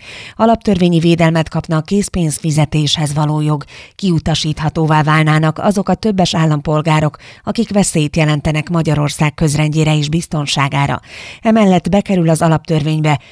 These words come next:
hogy semmi sem lehet fontosabb a gyermekek védelménél és gondoskodáshoz való jogánál, valamint a kábítószerek teljes tilalma is.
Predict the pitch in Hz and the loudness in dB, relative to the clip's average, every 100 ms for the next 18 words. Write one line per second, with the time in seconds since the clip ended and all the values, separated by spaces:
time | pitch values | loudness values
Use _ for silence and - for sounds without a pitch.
0 | - - 190 - 226 185 - 156 151 143 | -12 -6 -4 -2 -2 -2 -2 0 2 0
1 | - 165 151 160 160 160 160 156 151 160 | -2 -6 -4 -2 -2 0 0 0 0 -4
2 | 151 170 160 156 156 156 156 156 - 175 | -2 -2 0 0 0 0 0 -2 -2 -4
3 | 175 190 175 - 160 143 135 - 147 156 | -2 -2 -2 -2 -2 -2 -2 -2 -6 -4
4 | 151 151 151 151 143 151 151 - - - | -2 -2 -2 0 0 0 0 -4 -12 -8
5 | 220 214 175 151 - 180 - 175 160 147 | -2 0 0 -4 -6 -6 -2 0 0 -2
6 | 147 - 135 - - 147 139 - 147 143 | -4 -4 -6 -6 -2 0 0 -4 -6 -6
7 | 143 143 131 - - | -6 -6 -8 -8 -10